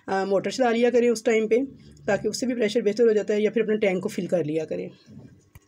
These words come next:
व्यूअर्स, देखिए, मशीन ने पानी लेना start किया और साथ ही नीचे आपको नज़र आ रहा है फॉर्म, यानी झाग बनना start हो गई है।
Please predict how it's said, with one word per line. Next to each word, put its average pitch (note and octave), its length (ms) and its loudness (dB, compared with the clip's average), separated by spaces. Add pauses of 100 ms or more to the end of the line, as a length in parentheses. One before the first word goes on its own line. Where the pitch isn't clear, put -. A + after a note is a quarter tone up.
(1080)
व्यूअर्स, A3 280 4
देखिए, A3 240 2
मशीन G#3 380 2
ने G#3+ 80 2
पानी G3 360 2
लेना G#3 180 2
start F#3 300 0
किया G3+ 160 0
और G3+ 60 0
साथ F#3 220 -2
ही A3 180 0
नीचे G3+ 300 2
आपको F#3+ 640 0
नज़र F#3 120 0
आ F3+ 100 2
रहा F#3 80 4
है G3 40 2
फॉर्म, F#3 400 -2
यानी F#3 160 0
झाग F3+ 240 -2
बनना F3 220 -2
start E3+ 320 0
हो G#3 100 0
गई G3+ 100 0
है। G#3 180 -2